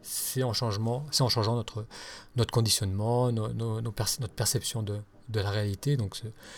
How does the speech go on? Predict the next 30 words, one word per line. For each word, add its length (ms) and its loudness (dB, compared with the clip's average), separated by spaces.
ce 160 -4
changement 400 4
de 80 2
perspective, 500 0
c'est 220 4
de 80 2
lâcher 240 2
prise 320 -4
par 160 0
rapport 320 4
à, 160 2
à 60 -6
une 80 2
rigidité, 600 4
donc 200 0
face 300 -2
à, 200 0
à 120 2
ce 160 2
que 160 -4
l'on 120 2
croit 320 0
que 180 -6
la, 160 0
la, 160 4
la 160 6
vie 180 4
devrait, 540 2
devrait 360 0
être. 280 -2